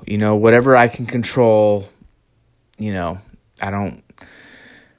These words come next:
fucking rely on the government or the president. You just can't. You have to rely on yourself on an everyday basis. But, uh, whatever.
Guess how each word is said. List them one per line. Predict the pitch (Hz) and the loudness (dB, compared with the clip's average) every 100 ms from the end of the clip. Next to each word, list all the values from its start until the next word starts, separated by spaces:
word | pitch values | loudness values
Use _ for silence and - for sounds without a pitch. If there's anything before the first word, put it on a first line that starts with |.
| _ | _
fucking | - 113 113 101 | -10 -6 -4 -2
rely | 95 98 | 0 2
on | 101 | 2
the | 95 | 0
government | 92 98 98 98 92 | 0 0 2 0 -2
or | |
the | 85 85 | -4 -8
president. | - 101 92 92 92 - | -6 -6 -6 -6 -8 -8
You | 98 | -6
just | 101 104 - | -2 -2 2
can't. | - - 98 82 - - | 0 0 -6 -16 -20 -14
You | 98 | -12
have | 101 | -8
to | 101 | -6
rely | 98 95 98 | -4 -2 -2
on | 92 | -2
yourself | 90 - 98 92 | -4 -2 0 -2
on | - 85 | -6 -10
an | 80 | -10
everyday | 85 85 87 | -10 -10 -10
basis. | 82 76 - 65 | -10 -12 -12 -14
But, | - 117 101 | -2 0 2
uh, | 131 120 - - - - - - - | 0 -2 -6 -18 -20 -20 -20 -20 -10
whatever. | - 131 98 95 | 0 4 4 2